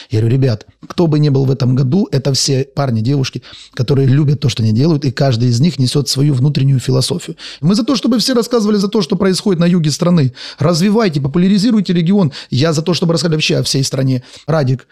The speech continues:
Авдеев приезжал с Казани. Он рассказывал за Казань, насколько это круто, то, то. Я говорю, «Слушай, родной, вообще обнял, приподнял, люблю всегда. Шеф-стейбл для тебя каждый год, место твоё прописано», потому что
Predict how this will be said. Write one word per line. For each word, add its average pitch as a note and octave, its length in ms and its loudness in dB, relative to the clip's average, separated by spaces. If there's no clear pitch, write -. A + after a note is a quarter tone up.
Авдеев C#3+ 320 0
приезжал C#3 320 2
с B2 60 -6
Казани. A#2+ 380 0
Он F3 160 2
рассказывал F#3 460 0
за D3 200 0
Казань, D3 460 0
насколько C#3+ 380 -2
это D3 160 -2
круто, D3 380 -2
то, D3+ 200 -2
то. D3 200 -2
Я A2+ 120 0
говорю, C3+ 140 2
«Слушай, A#2+ 300 -4
родной, B2+ 280 2
вообще B2 240 -2
обнял, D3 280 0
приподнял, D3 460 0
люблю D3 260 2
всегда. C#3+ 400 0
Шеф-стейбл E3+ 560 0
для C3+ 200 2
тебя D#3 280 0
каждый C#3 320 0
год, D#3+ 140 0
место C#3 400 0
твоё D3 180 0
прописано», C#3 440 -2
потому C#3 120 2
что D3 180 -2